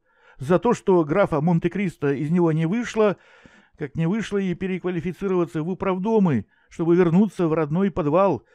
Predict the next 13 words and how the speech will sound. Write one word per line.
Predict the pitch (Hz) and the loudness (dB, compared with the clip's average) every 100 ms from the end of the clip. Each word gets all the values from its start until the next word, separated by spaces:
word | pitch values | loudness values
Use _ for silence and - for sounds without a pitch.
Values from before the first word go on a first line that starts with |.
| _ | _
где | 147 196 | -4 -2
был | 226 247 | 0 -2
съеден | - 220 247 226 226 | -4 -2 0 2 4
не | 220 | 6
один | 214 175 208 220 | 4 4 2 2
пуд | - 202 165 | 0 -6 -6
без | 143 170 143 | -4 -4 -4
соли. | - - 185 135 87 _ _ _ _ | -6 -2 0 0 -4 _ _ _ _
Пришлось | - 226 311 311 | -10 -6 -4 -4
суровым | - 262 254 196 | -2 0 2 2
ветеринарам | 196 185 180 208 240 214 | 0 -2 0 2 2 0
включать | - 160 170 135 | -2 -4 -4 -2
заднюю | 135 131 165 208 | -4 -2 -4 -4